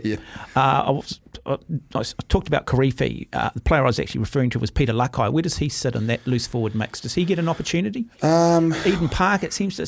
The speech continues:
Speaker 2: I don't know, it's just a sort of a ground that I, I think sort of suits a player like that.
Speaker 1: Yeah, is he back from the under twenties? I'm not sure 'cause he was away, but he, is he back from the under twenties?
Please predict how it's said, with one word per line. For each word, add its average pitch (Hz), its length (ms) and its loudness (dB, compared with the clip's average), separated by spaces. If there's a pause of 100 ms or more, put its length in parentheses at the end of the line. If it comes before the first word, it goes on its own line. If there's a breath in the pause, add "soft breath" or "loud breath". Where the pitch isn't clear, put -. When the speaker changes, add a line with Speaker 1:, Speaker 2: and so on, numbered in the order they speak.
Speaker 2:
I 165 80 0
don't 185 80 -2
know, 185 120 0
it's - 120 -6
just - 160 -4
a 160 60 -8
sort 160 160 -4
of 143 40 -2
a 127 40 -2
ground 156 280 0
that 139 100 -8 (200)
I, 156 220 0
I 151 100 -2
think - 220 -6
sort - 140 -2
of - 60 -4
suits - 280 -2
a - 60 -2
player 104 260 0
like 104 220 -4
that. 104 200 -4
Speaker 1:
Yeah, 156 280 2
is 123 120 4
he 190 100 6
back 151 240 4
from - 120 -2
the 156 100 4
under 143 140 4
twenties? 165 440 0
I'm 135 140 4
not 135 160 2
sure 123 380 4
'cause 107 180 -2
he 135 80 2
was 120 220 4
away, 107 300 4
but 92 160 -4
he, 110 120 0
is 101 180 -4
he 127 120 2
back 113 220 0
from 120 120 -4
the 107 100 0
under 104 120 0
twenties? 135 320 -2